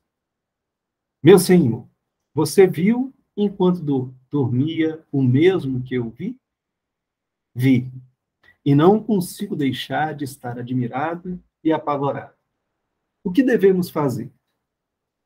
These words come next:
A mulher: "É melhor obedecer para não incorrermos na ira do Deus que anuncia." Assim, deram-lhes hospitalidade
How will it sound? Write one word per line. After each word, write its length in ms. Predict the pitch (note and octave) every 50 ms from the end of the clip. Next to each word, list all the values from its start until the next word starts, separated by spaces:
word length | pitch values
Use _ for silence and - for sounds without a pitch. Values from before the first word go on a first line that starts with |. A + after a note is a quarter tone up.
| _ _ _ _ _ _ _
A 60 | C3
mulher: 400 | C#3 D3 C3+ B2 A#2+ - - - - - _ _ _ _ _ _ _
"É 40 | C3
melhor 320 | C#3 D#3+ E3 D#3+ E3+ F#3+
obedecer 720 | G#3 G#3 G#3+ G3 F#3 D#3 B2+ - - - E3 F#3 F#3+ D#3 - -
para 240 | - D#3 D#3+ D#3+ D#3
não 220 | D#3 D#3 E3+ F#3+ G#3
incorrermos 840 | G#3+ - - F#3 C#3+ A#2 G#2+ A#2+ C#3+ E3 F3 F3 C3 A#2+ A#2 A#2 A#2
na 180 | C3 C3+ C#3
ira 260 | B2+ C3 E3 G3 G#3 G3
do 140 | F#3+ G3+
Deus 380 | F#3 C#3+ C3 B2 B2 B2+ B2+ -
que 80 | - D#3
anuncia." 520 | D#3 F3 A3+ A#3 - - - D3 A2+ A2+ - _ _ _ _ _ _ _ _ _ _ _ _ -
Assim, 520 | B2 B2 - - - C#3 E3 F#3 F3+ - - _ _ _ _ _ _ _ _
deram-lhes 800 | - C#3 C#3 D3+ E3 E3 D3 C#3 A#2+ A2+ A#2 - - - - _ _
hospitalidade 1120 | - - B2 - - B2+ - - A#2+ A#2 A#2 A#2 C3+ C#3 D3 D#3+ E3 E3+ E3 - F3 E3 -